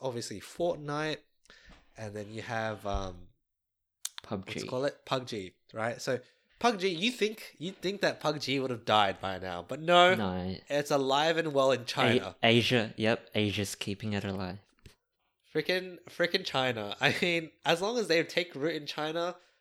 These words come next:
Speaker 1: they're fine. <laughs>
Speaker 2: Yeah.
Speaker 1: They're, they're all good. But, like, you know, Fortnite for the West and pub G for the East.
Speaker 2: Yeah.
Speaker 1: There you go. You've got the two hemispheres sort of covered. And then, you know,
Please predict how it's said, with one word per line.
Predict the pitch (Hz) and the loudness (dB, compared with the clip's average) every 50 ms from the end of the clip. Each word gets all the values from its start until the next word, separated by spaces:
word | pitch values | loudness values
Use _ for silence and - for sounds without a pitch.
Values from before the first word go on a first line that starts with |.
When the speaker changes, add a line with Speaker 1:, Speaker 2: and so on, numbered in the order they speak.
| _ _ _ | _ _ _
Speaker 1:
they're | 139 139 | -4 -4
fine. | - - 147 135 131 123 101 98 85 - 107 - - - - - - - | 0 2 4 4 6 4 2 0 -2 -2 0 0 0 -4 -6 -8 0 0
<laughs> | 220 - - - 233 - - - | 0 0 2 -2 -4 -4 -2 -2
Speaker 2:
Yeah. | - 123 - - 262 220 - - - _ _ _ - - - - _ | 0 2 2 2 0 0 -2 -4 -8 _ _ _ -20 -20 -20 -18 _
Speaker 1:
They're, | - 160 180 185 185 | 2 6 8 8 8
they're | 170 175 180 180 175 | 8 8 8 8 8
all | 175 170 165 156 | 8 6 6 4
good. | 139 135 131 117 104 104 - _ _ _ _ | 4 2 0 0 0 -2 -10 _ _ _ _
But, | - 139 139 | -2 0 2
like, | 143 135 131 127 - - | 2 2 2 0 -2 -4
you | 156 135 | -4 -4
know, | 120 113 110 - - _ _ _ _ _ _ - | -4 -4 -4 -8 -14 _ _ _ _ _ _ -4
Fortnite | - 196 208 - - 190 196 190 | 0 2 2 2 2 0 0 0
for | - - 196 196 | -2 -2 -2 0
the | 190 190 | 0 0
West | 160 156 170 190 185 - - - - | 0 2 0 0 0 -2 -8 -8 -8
and | 139 123 120 | -8 -8 -8
pub | - - 180 175 170 156 | -8 -6 -6 -6 -4 -4
G | 113 135 147 175 | -4 -4 -4 -4
for | 165 - 170 160 | -4 -6 -6 -4
the | 156 156 | -2 -2
East. | 127 113 95 87 - - - - - - _ _ _ _ _ _ _ _ _ _ _ _ _ - | -2 -4 -4 -6 -10 -14 -14 -14 -16 -18 _ _ _ _ _ _ _ _ _ _ _ _ _ -10
Speaker 2:
Yeah. | 110 98 95 90 92 - _ _ | -8 -6 -6 -6 -8 -12 _ _
Speaker 1:
There | - 160 160 160 | -2 2 2 2
you | 151 | 2
go. | 143 143 135 | 2 0 -2
You've | 123 117 117 135 139 135 | -2 -2 -4 -6 -4 -2
got | 185 170 170 | -2 -2 -2
the | 135 | -4
two | 120 - - 165 160 | -10 -8 -6 -4 -2
hemispheres | 143 156 139 143 139 - - 135 131 127 123 | -2 -2 -4 -4 -8 -10 -8 -8 -8 -8 -8
sort | - 135 127 - | -8 -8 -8 -8
of | - | -10
covered. | - - 131 123 107 95 90 - - - | -6 -4 -4 -2 -2 -4 -6 -8 -10 -6
And | 135 127 120 | -6 -4 0
then, | 123 123 123 123 120 120 120 - - _ | 2 0 0 0 -2 -8 -14 -18 -20 _
you | - 160 135 | -6 -2 0
know, | 127 123 120 117 117 | 2 2 2 0 -2